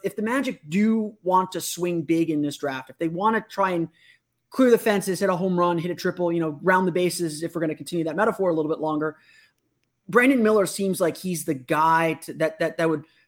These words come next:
fill a big need that, that's missing in this lineup. Personally, I'm skeptical of it, um, because I think right now the Magic have to do a better job kind of building and surrounding their key players, and that's Franz Wagner and Paolo Banchero,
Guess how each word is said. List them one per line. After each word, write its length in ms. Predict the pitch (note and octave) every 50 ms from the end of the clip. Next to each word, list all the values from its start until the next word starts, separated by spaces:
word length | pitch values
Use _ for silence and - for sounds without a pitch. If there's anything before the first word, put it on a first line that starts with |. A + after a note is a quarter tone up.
| _ _ _ _ -
fill 240 | C4+ C4+ C4+ -
a 20 | G3+
big 400 | D3+ - - G#3+ G#3 F#3 F3 F3+
need 500 | E3+ E3+ F3 F3 F3 E3+ E3 C#3+ - - -
that, 240 | - D#3+ D#3 C3 -
that's 220 | D#3 D3+ D3 -
missing 400 | D#3 D#3 D3 D3+ D3+ D3 C#3+ C3+ -
in 180 | D3 D3 C#3+
this 180 | C#3+ C3+ - -
lineup. 260 | D3+ C#3+ B2+ - - _
Personally, 520 | - A#3+ B3+ B3 C#4 C#4+ C#4+ C#4 B3 - - - - - - _ _ _ _ _ _ -
I'm 360 | G#3+ A3+ A#3+ B3 B3 B3+ A#3+
skeptical 640 | G#3 - - - A3+ G3 - - F3 - E3 D#3 D3+
of 120 | C#3+ C#3 C#3
it, 160 | C3+ - - -
um, 220 | D#3+ D#3 D#3+ D#3+
because 400 | D#3+ E3+ - F3+ E3+ D#3+ - - _ _ -
I 60 | F3
think 180 | E3+ - A#3+ -
right 180 | G3 G#3+ G#3+ F#3
now 160 | F#3 F#3 F#3 F#3
the 80 | F3+
Magic 360 | E3+ E3 E3+ F3+ F3 F#3 F3+ -
have 260 | - F3 E3+ E3 -
to 220 | - F3+ F3 E3+ E3
do 240 | C#3+ B2 D#3 F#3 G3
a 40 |
better 220 | E3 F3+ F#3 G3+ F#3+
job 480 | C#3+ C#3 E3+ E3+ F3+ F#3+ F#3+ F3+ - - - _ _ _ _ _ _ _ -
kind 220 | - A3+ A3 G#3
of 160 | G3+ F#3 D#3+ - - _ _ _ _ _ D#3+ C#3+ C3 _
building 440 | - G3 G#3 A#3 B3+ A#3+ B3+ A3+ G#3
and 80 | F#3
surrounding 880 | - - G#3 F#3 E3+ F3 E3+ F#3 F#3+ F#3+ F#3 F#3 F#3 F3 E3+ E3+ D#3+ C3+
their 240 | D#3+ D#3+ E3+ F#3 F3+
key 240 | - - G3 F#3+ E3
players, 420 | - - E3+ D#3 D3 D3+ D#3 D3
and 80 | D3 D3+
that's 160 | D3 D3 -
Franz 300 | - D#3+ D#3 D#3+ D#3 C#3+
Wagner 240 | D3+ D3+ D3+ D3+ D3
and 80 | C#3+
Paolo 180 | - D3 D3+ C#3+
Banchero, 540 | D3 D3 D3 D3 G#3 A3 G3+ F#3 E3 D#3